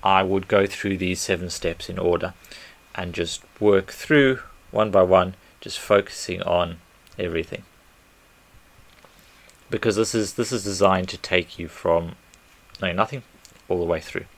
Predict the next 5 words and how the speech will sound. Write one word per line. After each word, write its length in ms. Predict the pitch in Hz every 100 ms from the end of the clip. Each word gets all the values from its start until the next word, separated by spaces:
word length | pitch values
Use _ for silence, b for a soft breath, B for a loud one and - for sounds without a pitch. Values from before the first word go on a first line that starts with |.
| _ B B B B B B B B B
So, 220 | - 147 - - - _ _ _ _ _ _ _ _
as 100 | 113
a 100 | 101
quick 240 | 98 127 -
review, 340 | 107 120 170